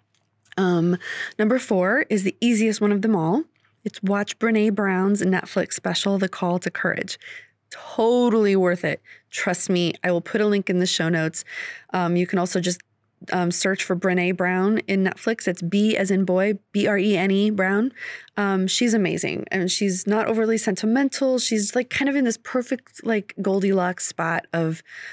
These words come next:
being able to really reach just about anybody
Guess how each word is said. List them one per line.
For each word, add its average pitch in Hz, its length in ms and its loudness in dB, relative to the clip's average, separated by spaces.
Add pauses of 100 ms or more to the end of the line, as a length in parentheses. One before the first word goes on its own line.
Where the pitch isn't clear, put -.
(180)
being 202 120 2
able 202 120 2
to 208 80 2
really 220 220 2
reach 185 460 0
just 185 360 0
about 190 320 -2
anybody 170 680 0